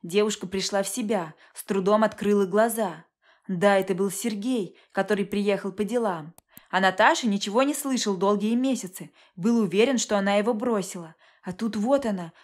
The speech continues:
в старой одежде, беременная. «Что с тобой случилось, милая?» Сергей был потрясён. Наташа всё ему рассказала, но позже. В тот день она родила девочку, недоношенную, но вполне жизнеспособную.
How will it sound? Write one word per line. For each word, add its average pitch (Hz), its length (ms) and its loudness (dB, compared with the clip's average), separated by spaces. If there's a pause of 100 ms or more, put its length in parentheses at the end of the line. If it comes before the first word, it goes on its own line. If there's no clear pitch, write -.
в - 80 -18
старой 214 460 4
одежде, 233 460 -2
беременная. 202 840 -2 (320)
«Что - 280 -4
с 214 40 -6
тобой 233 240 0
случилось, 254 640 -2
милая?» 220 500 0 (220)
Сергей 196 420 2
был 190 160 0
потрясён. 214 720 -6 (380)
Наташа 190 500 2
всё - 240 -2
ему 196 220 0
рассказала, 196 720 -4 (240)
но 226 160 -2
позже. 175 560 -6 (360)
В - 120 -18
тот 202 300 2
день 214 360 0
она 190 280 2
родила 202 340 2
девочку, 208 640 -6 (180)
недоношенную, 202 880 0 (180)
но 196 100 -2
вполне 196 400 0
жизнеспособную. 220 1040 -4